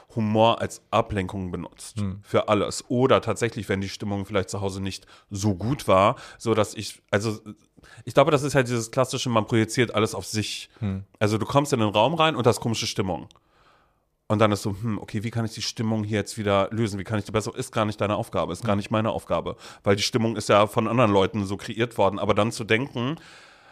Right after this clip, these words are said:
Speaker 1: ah, es liegt bestimmt an mir,
Speaker 2: Mhm.
Speaker 1: vielleicht haben die vorher über mich gesprochen
Speaker 2: Mhm.
Speaker 1: <laughs> oder vielleicht auch gar nichts, ist ja ganz egal. Es ist ja trotzdem, glaube ich, dieser Auftrag liegt bei mir.
Speaker 2: Mhm.
Speaker 1: Ich frag mich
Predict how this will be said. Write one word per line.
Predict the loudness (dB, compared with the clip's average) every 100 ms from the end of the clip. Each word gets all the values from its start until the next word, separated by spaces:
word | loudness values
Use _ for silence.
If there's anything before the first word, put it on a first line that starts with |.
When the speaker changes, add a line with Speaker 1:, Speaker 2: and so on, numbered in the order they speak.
| -20 0
Speaker 1:
ah, | 2 2
es | 0
liegt | -6
bestimmt | -4 -2 -2 0
an | 0
mir, | 2 2 2 2 -2
Speaker 2:
Mhm. | -4 -4 -2
Speaker 1:
vielleicht | 2 4
haben | 4 2 2
die | -2
vorher | 2 4 6
über | 6
mich | 4 0
gesprochen | -6 0 0 0 -4 -4 -6
Speaker 2:
Mhm. | -6 -4 -6 -8
Speaker 1:
<laughs> | -4
oder | -4 2 2
vielleicht | 4 4
auch | 4
gar | 6 6
nichts, | 6 0
ist | 2
ja | 4
ganz | 4
egal. | 4 4 4
Es | 0
ist | -2
ja | 2 2 0 -16
trotzdem, | -2 -2 0 -4 -4 -14 -20 _ _ _ _ _ _ _ _ _ 0
glaube | 6 6 6
ich, | 0 -4
dieser | 2 2
Auftrag | 2 -4 -12
liegt | -12 -6
bei | -6
mir. | -6 -10 -12 -14
Speaker 2:
Mhm. | -10 -8 -8 _ _ _ _ _ _ _
Speaker 1:
Ich | -8
frag | 2 2 2
mich | -2